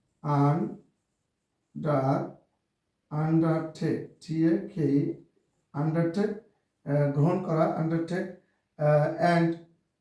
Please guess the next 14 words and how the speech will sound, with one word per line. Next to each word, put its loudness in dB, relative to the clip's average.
solve 6
any 0
difficult -4
work -2
or 0
job। -2
তাহলে 0
সে -4
যদি -2
কি -4
হয়? 4
নিয়মানুবর্তী 2
হয় 4
এবং 2